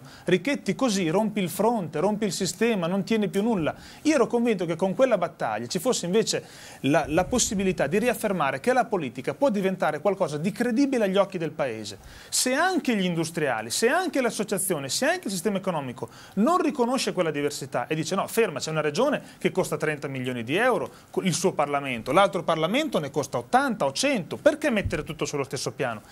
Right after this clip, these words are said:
Lì il vitalizio è stato tolto, lì all'auto blu si è rinunciato, lì guadagnano tra i quattro e i cinquemila euro netti al mese, non ne guadagnano diciotto.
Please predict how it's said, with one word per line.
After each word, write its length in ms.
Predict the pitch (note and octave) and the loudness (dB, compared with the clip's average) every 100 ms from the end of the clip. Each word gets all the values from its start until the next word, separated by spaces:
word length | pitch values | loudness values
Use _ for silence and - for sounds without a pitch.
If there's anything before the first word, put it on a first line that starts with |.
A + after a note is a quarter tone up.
| - - | -20 0
Lì 120 | B3 | 4
il 100 | D#4 | 4
vitalizio 480 | F#3 E3+ E3+ C4 A3 | 2 0 0 2 0
è 40 | |
stato 280 | - D3 C#3 | -2 -6 0
tolto, 500 | - B3 D3+ - A2+ - - | 2 4 2 -4 -14 -14 0
lì 160 | A#3 | 4
all'auto 400 | D#4 G3+ D#3 D3 | 6 4 0 0
blu 160 | D#3 C4+ | -2 0
si 120 | - | 0
è 40 | D#3+ | -2
rinunciato, 640 | C#3+ C#3 - - C3 B2 - - | -4 -2 2 2 0 -10 -12 -4
lì 200 | A#3 E4+ | 2 2
guadagnano 640 | A3 F3+ G#3+ A#3 G3+ F3 | 4 4 2 2 -2 -4
tra 160 | D#3 E3 | -2 -2
i 100 | D#3+ | 0
quattro 500 | A#3+ C#4 C#4+ - F3 | 2 2 2 -4 -2
e 100 | D#3+ | -2
i 100 | D#3+ | -2
cinquemila 680 | - A#3+ A#3+ F#3 D#3 D3 E3+ | 0 0 0 -2 -2 0 2
euro 220 | A3 F#3 | 2 0
netti 360 | D#3 G3+ G#3+ D#3 | 0 -2 -2 -4
al 100 | C3+ | -2
mese, 440 | E3+ C#4+ A#3+ D3+ | 0 0 0 0
non 120 | D3+ E3 | -2 0
ne 100 | D#3 | 0
guadagnano 540 | D#3 A#3+ D#4 B3+ F3+ | 2 2 2 -2 -2
diciotto. 720 | D3+ C#3+ F3+ C#3+ - - A2 | -4 -2 0 0 -6 -10 -10